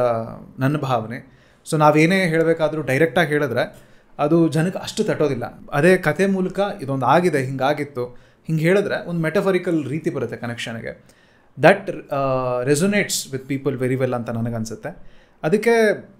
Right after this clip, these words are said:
ನಾನು ತುಂಬ ಲೋ ಟ-, ಫೀಲ್ ಮಾಡ್ತಾ ಇದ್ದಾಗ ಲೈಫಲ್ಲಿ, ಆ, I used to connect with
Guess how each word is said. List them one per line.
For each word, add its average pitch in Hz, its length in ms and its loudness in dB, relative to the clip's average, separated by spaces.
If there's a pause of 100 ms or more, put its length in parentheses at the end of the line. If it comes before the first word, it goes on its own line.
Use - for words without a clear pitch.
(140)
ನಾನು 175 400 4
ತುಂಬ 190 340 4
ಲೋ 170 240 4 (460)
ಟ-, 147 240 -2
ಫೀಲ್ 175 180 0
ಮಾಡ್ತಾ 139 240 -2
ಇದ್ದಾಗ 120 240 -2
ಲೈಫಲ್ಲಿ, 127 680 -6 (500)
ಆ, 135 60 -4 (460)
I 160 40 6
used 214 220 2
to 202 60 -4
connect 151 320 -4
with 135 200 -6